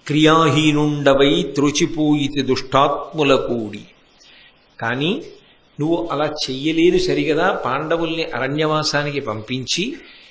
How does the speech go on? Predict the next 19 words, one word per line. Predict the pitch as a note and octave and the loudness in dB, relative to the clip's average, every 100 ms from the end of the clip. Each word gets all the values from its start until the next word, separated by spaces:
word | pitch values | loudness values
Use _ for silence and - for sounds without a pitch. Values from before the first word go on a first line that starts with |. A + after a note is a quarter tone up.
| _ _ | _ _
ఎందుకు | C#3 D#3 G#3 G#3+ | -6 -4 -4 0
వాళ్ళని | G3 F3 D#3 C#3 | 2 2 2 0
అవమానించడానికి | C#3 D#3+ E3+ E3+ E3 D#3+ D#3 D3+ D3 | 0 2 0 0 -2 -2 0 -2 -2
వెళతావు | B2+ C3+ D3+ D3+ D3+ D#3+ | -2 0 2 2 2 2
అని | F#3+ F#3+ | 2 0
చెప్పినా | - C#3+ - F#3 F#3 F3+ | -4 -6 -4 0 2 2
కూడా | F3+ C#3+ D3 | 2 0 0
ఎవరి | F#3+ C#3+ C#3+ D#3 | 2 0 0 0
మాట | D#3 D#3 D#3+ | 0 -2 0
వినకుండా, | C#3 A2+ A#2 C3 C3+ D3+ G#3+ - - - - - - - _ - | -2 -2 -4 -4 -2 0 0 -2 -14 -20 -20 -20 -20 -20 _ -6
ఇదిగో | C#3+ D3+ A3 - - - E3+ | -2 0 0 -4 -10 -8 -4
ఈ | D#3+ | -2
కర్ణాదులను | - C3+ D3 E3 E3 D#3+ D3+ C#3 | -2 -2 0 0 2 2 2 2
నమ్మి | C3 B2 C#3+ G#3+ - - C#3 | -2 -2 -2 -4 -8 -18 -8
వీళ్లతో | C3+ D3 E3 E3 D#3+ | -2 0 0 0 -2
కలిసి | - B2 B2 - F3+ - - - - _ _ _ _ | 0 0 0 -2 -4 -6 -14 -20 -20 _ _ _ _
ఏదో | D3 E3 E3+ E3+ | 0 2 2 0
పాండవుల్ని | A#2+ C3 F3 F#3 F#3 F3 E3+ F3 | -2 0 0 0 2 0 -2 -4
అవమానం | B2+ C#3+ E3 F3 F3 | -2 2 2 2 0